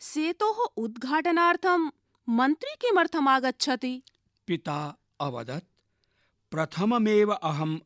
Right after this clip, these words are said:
Speaker 2: अकथयं यत् सः एव देशस्य मन्त्री अस्ति। बहु प्रश्नान् करोषि,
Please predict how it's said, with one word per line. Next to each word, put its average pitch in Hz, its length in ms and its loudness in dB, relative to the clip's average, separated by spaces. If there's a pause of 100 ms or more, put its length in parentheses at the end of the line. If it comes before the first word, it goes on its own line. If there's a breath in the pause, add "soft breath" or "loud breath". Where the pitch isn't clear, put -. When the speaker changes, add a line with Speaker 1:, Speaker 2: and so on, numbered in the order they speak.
Speaker 2:
अकथयं 139 1000 -4
यत् 147 360 -6 (380)
सः 196 640 -4
एव 160 340 -2
देशस्य 147 800 -6
मन्त्री 131 840 -4
अस्ति। 113 460 -16 (1000)
बहु 233 200 0
प्रश्नान् 160 540 -6
करोषि, 127 540 -12